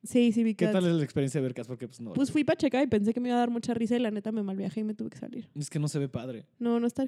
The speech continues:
Speaker 1: no está cotorro ni siquiera.
Speaker 2: No, siento que es una fantasía furry, ya sabes. O sea, sí está bien rara. Y ni porque sale, ni porque sale tu querida Tay Tay.
Speaker 1: Yo amo a Taylor Swift, güey.
Speaker 2: Ujú.
Speaker 1: Y me salí.
Speaker 2: Guau. O sea, sí de mal está.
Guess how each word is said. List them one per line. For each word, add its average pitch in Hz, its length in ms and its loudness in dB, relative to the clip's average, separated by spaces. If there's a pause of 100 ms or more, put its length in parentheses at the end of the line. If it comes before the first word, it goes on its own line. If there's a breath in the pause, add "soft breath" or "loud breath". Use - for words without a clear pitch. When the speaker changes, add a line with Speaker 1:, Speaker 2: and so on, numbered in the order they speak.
Speaker 1:
no 254 120 -2
está 311 160 -4
cotorro 220 380 -2
ni 208 140 -2
siquiera. - 380 -10
Speaker 2:
No, 151 220 -4
siento 175 220 -6
que 190 60 -4
es 190 60 0
una 208 140 2
fantasía 143 560 -4
furry, 135 460 -2
ya 113 120 -8
sabes. 127 300 -8
O 131 60 -10
sea, 117 120 -12
sí 143 100 -12
está 139 160 -8
bien 143 200 -2
rara. 120 300 -8 (880)
Y 156 100 -2
ni 165 60 4
porque 151 180 0
sale, 185 260 0
ni 175 100 4
porque 160 220 0
sale 196 220 0
tu 160 220 0
querida 156 320 0
Tay 165 240 -2
Tay. 170 360 -4 (120)
Speaker 1:
Yo 262 320 0
amo 269 760 2
a 254 180 0
Taylor 233 300 2
Swift, 254 320 -4 (100)
güey. 104 380 -8 (160)
Speaker 2:
Ujú. 151 300 -2 (120)
Speaker 1:
Y 202 80 -6
me 202 160 -4
salí. 202 400 -8 (420)
Speaker 2:
Guau. 98 500 -4
O 107 80 -2
sea, 123 100 0
sí 135 120 0
de 139 120 4
mal 127 220 0
está. 117 300 -6